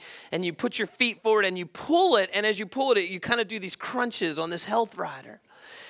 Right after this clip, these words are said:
And I remember the infomercial well. I mean, there was this strapping, hawking young man that said, "I,"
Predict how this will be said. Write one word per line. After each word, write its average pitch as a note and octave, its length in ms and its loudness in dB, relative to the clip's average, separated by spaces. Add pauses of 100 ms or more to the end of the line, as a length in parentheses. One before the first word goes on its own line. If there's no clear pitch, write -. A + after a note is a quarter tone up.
(100)
And G#3+ 120 8
I E4 120 8
remember F4+ 420 6
the D#4 100 2
infomercial C#4+ 720 4
well. D4+ 420 4 (880)
I G#3+ 60 4
mean, C#4+ 140 4
there D#4+ 100 6
was D4+ 160 2
this D4+ 140 0
strapping, C#4+ 960 2
hawking B3 800 2
young A#3+ 320 2
man A#3 480 4
that G3 200 2 (460)
said, C4 260 6
"I," C4+ 140 6